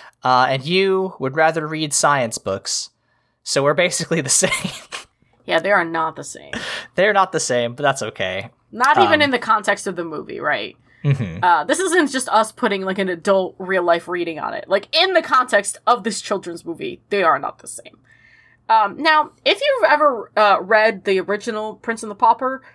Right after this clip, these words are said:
Speaker 2: um, it is, they do kind of intentionally switch places. Um, not the case in Barbie Princess and the Pauper.
Speaker 1: Right. Well, the thing that makes them change places is,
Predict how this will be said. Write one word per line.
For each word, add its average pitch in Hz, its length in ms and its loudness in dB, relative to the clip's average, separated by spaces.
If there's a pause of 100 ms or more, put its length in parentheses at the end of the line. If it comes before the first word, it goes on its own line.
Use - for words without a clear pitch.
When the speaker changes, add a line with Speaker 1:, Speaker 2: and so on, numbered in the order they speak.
(220)
Speaker 2:
um, 226 420 0 (1700)
it 403 140 4 (180)
is, 247 100 -10
they 392 160 2
do 494 140 -2 (100)
kind 311 260 2
of 196 100 0
intentionally 277 680 2
switch 311 320 -8
places. 339 760 -4 (680)
Um, 247 520 2 (560)
not 226 380 0
the - 80 0
case 240 400 0
in 190 120 -2
Barbie 196 360 2
Princess 160 440 -10
and 151 120 -10
the 143 40 -8
Pauper. 160 560 0 (720)
Speaker 1:
Right. 120 560 2
Well, 135 320 -4
the 131 180 -8
thing 254 300 -2
that 180 160 4
makes 156 260 0
them 127 500 -2 (300)
change 135 420 -2
places 135 600 0
is, 123 420 -4